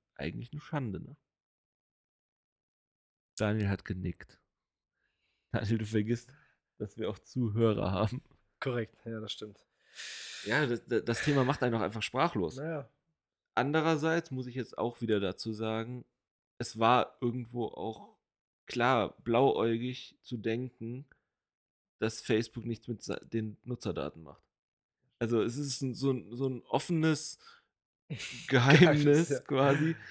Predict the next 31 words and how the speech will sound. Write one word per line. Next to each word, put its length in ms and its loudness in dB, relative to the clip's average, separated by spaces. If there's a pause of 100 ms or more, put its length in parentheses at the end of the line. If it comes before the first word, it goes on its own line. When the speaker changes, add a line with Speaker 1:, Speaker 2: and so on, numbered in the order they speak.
(240)
Speaker 2:
Genau. 220 -14
Speaker 1:
dass, 340 -2 (140)
dass 180 0
Facebook 500 0
mit 180 -2
den 360 0
Nutzer-, 380 0 (220)
wie 160 0
verdient 320 2
Facebook 340 4
sonst 240 2
sein 220 0
Geld? 280 0 (600)
Wir 80 -2
können 180 2
jetzt 160 2
nicht 180 -2
mit 220 0 (600)
Werbung 540 6
kommen 480 -4 (260)
oder 260 -2
ausschließlich 680 -2
Wer-, 300 -4
also 160 -6 (600)
die 100 4
Nutzerdaten 600 4
werden 220 2
dann 120 0
für 180 -6
Werbung 280 4
verwendet, 580 -2